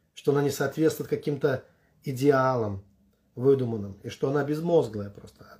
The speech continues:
Отсюда у неё все проблемы. Вот этот посев,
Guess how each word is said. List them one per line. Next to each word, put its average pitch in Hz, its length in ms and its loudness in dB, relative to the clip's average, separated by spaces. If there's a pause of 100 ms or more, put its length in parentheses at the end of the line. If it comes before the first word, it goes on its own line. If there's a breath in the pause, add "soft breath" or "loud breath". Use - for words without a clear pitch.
Отсюда - 340 -6
у 123 40 -2
неё 110 140 -2
все 120 240 -8
проблемы. 110 420 -10 (880 soft breath)
Вот 120 100 -2
этот 135 260 0
посев, 196 480 2